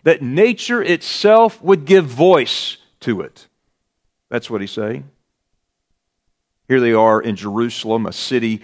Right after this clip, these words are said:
built with stones. A stone wall goes around the city. The city itself, with all of its structure within it, were stone. The temple was stone. Houses were stone.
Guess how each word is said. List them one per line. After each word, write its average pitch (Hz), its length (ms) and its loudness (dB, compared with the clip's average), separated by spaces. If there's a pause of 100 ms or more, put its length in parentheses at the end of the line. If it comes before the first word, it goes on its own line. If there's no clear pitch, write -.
(380)
built 143 400 2 (160)
with 98 140 -12
stones. - 760 -12 (220)
A - 80 -10
stone 113 400 0
wall 113 260 2
goes 110 300 -4
around 110 340 0
the 101 80 -6
city. 113 540 -6 (100)
The - 80 -20
city 110 380 -4
itself, 117 480 -2
with 98 80 -12
all 107 180 0
of 101 80 -6
its 110 140 -10
structure - 680 -10
within 107 320 -4
it, 117 220 -6
were - 80 -20
stone. 117 480 -4
The 107 100 -6
temple 120 400 -8
was 113 120 -10
stone. 110 600 -6
Houses 110 540 -4
were 110 120 -12
stone. 107 520 -4